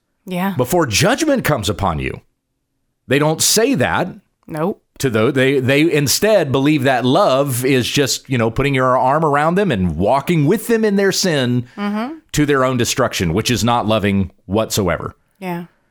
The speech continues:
Speaker 2: So, yes, they'll quote words from the Bible. Uh, they don't just quote scripture, though. If you've never seen The Chosen, it's not lifted straight from scripture into the show.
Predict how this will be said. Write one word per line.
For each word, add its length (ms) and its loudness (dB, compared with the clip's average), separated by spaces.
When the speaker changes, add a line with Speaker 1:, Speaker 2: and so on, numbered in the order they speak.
Speaker 2:
So, 300 0
yes, 480 2
they'll 260 2
quote 320 0
words 320 0
from 240 -2
the 80 0
Bible. 500 0
Uh, 220 0
they 220 0
don't 340 0
just 300 -2
quote 340 0
scripture, 340 -2
though. 120 0
If 100 -2
you've 100 0
never 200 0
seen 240 2
The 80 0
Chosen, 440 0
it's 160 -2
not 220 0
lifted 420 0
straight 380 -2
from 180 -4
scripture 500 0
into 340 0
the 100 -2
show. 500 -2